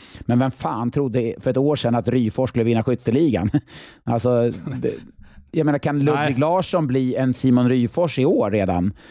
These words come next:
Speaker 1: Eller kommer det dröja ytterligare ett säsong innan Ludvig Larsson tar steget och, och blir riktigt bra S H L-spelare?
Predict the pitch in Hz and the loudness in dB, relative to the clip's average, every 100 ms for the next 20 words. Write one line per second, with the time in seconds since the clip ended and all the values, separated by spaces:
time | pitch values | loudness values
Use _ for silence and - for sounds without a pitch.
0 | - - 120 120 104 - 127 127 120 127 | -12 -4 0 0 -2 -4 -2 0 2 2
1 | 127 123 - 156 - 151 131 110 113 110 | 2 0 0 -2 0 -2 0 0 0 2
2 | 113 113 104 104 101 104 110 110 101 101 | 2 2 2 2 0 0 2 2 0 -6
3 | 110 120 110 - 117 104 104 104 101 117 | -4 -2 -2 0 0 0 -2 -2 -2 0
4 | 101 113 113 113 110 92 104 98 107 87 | 0 2 2 0 -2 0 0 0 0 -2
5 | - 92 82 87 | -2 -2 -2 -4